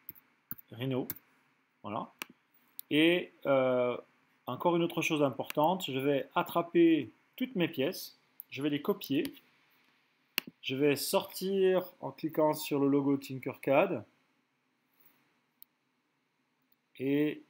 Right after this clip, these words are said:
je vais faire une nouvelle création qui cette fois sera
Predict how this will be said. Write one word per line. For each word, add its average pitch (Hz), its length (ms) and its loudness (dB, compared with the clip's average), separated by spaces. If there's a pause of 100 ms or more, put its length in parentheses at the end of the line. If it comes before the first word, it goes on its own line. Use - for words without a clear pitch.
(180)
je 131 160 -6
vais 139 160 0
faire 143 680 0 (320)
une 127 220 -4
nouvelle 180 520 2 (380)
création 123 720 -4 (1900)
qui 139 120 -4
cette 151 260 2
fois 175 320 6
sera 147 840 4